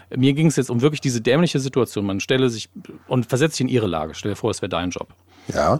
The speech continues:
Speaker 1: Äh, und es gäbe irgendwann eine Situation, wo du unabhängig vom Klienten das, langsam das schleichende Gefühl sich entwickelt, dass dieser Beruf nichts mehr für dich ist.
Speaker 2: Ja, dann muss ich aufhören.
Speaker 1: Genau, dann, theoretisch sagt man einfach, ja, dann musst du aufhören.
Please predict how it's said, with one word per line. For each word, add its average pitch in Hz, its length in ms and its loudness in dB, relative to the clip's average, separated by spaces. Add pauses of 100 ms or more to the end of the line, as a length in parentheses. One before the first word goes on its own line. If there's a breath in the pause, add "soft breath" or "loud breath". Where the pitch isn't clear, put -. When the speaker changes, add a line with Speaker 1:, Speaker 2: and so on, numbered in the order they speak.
(120)
Speaker 1:
Äh, 117 60 0
und 117 260 2
es - 100 -6
gäbe 131 220 2
irgendwann 143 280 4
eine 127 60 4
Situation, 120 480 0
wo 113 80 0
du 110 300 0
unabhängig 147 500 4
vom 123 120 -4
Klienten 107 460 -4
das, - 380 -8
langsam 151 340 6
das 120 140 2
schleichende 117 380 2
Gefühl 104 320 -2
sich 104 160 -6
entwickelt, - 500 -10 (460 soft breath)
dass - 160 0
dieser 120 240 0
Beruf 104 340 -2
nichts - 240 -10
mehr 82 100 -6
für - 120 -16
dich - 160 -12
ist. - 300 -14 (140)
Speaker 2:
Ja, 80 180 2
dann 101 120 2
muss 101 160 4
ich 190 100 4
aufhören. 143 380 6
Speaker 1:
Genau, 139 240 4
dann, 117 180 0 (440)
theoretisch 147 460 4
sagt 151 220 2
man 151 100 4
einfach, 123 180 0
ja, 117 100 2
dann 113 100 2
musst 127 160 2
du 113 60 2
aufhören. - 320 -6